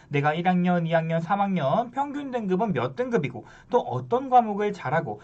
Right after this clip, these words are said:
못했는지를 파악할 수 있습니다. 이 학생 같은 경우 보니까 국어, 영어, 사회를 잘했고 비교적 과학과 수학을 어려워했네요. 그러면 학생부 교과 전형에서 국어, 영어, 수학, 사회를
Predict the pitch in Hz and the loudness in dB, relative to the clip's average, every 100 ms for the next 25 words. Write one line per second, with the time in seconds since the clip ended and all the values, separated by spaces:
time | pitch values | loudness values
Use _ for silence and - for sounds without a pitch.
0 | - - 147 160 165 151 139 147 214 226 | -12 -6 -4 0 -2 -2 -4 -2 0 0
1 | 226 226 226 - 127 123 202 208 196 185 | 0 0 0 -2 -6 -4 -8 -4 -6 -4
2 | 139 113 104 - - - - 214 254 269 | -6 -6 -12 -16 -20 -20 -12 0 2 2
3 | 277 254 247 226 208 202 156 165 - 156 | 0 -2 0 -4 -4 -2 -2 -2 -2 0
4 | 117 117 - 156 185 196 196 151 113 123 | 0 -2 -8 -4 0 2 2 0 -2 0
5 | 185 220 226 269 269 262 254 254 - 156 | 2 2 2 2 4 4 2 2 0 -2
6 | 175 104 - 139 139 135 135 - 131 135 | -2 -8 -6 -4 -4 -4 -8 2 2 2
7 | - 208 247 254 - 247 226 220 226 - | 4 6 6 4 2 4 4 2 -2 -2
8 | 120 135 202 226 180 123 156 180 - - | -2 0 2 2 2 -2 -4 -6 -10 -20
9 | - - 185 214 233 240 - 254 254 156 | -20 0 4 4 4 0 -4 -8 -6 -6
10 | 143 196 190 185 170 151 202 202 - 147 | 0 2 2 2 2 0 0 -2 -4 2
11 | 165 156 127 120 170 202 - 294 - - | 4 4 2 2 0 0 4 4 4 4
12 | 220 202 151 220 285 | 4 4 4 4 4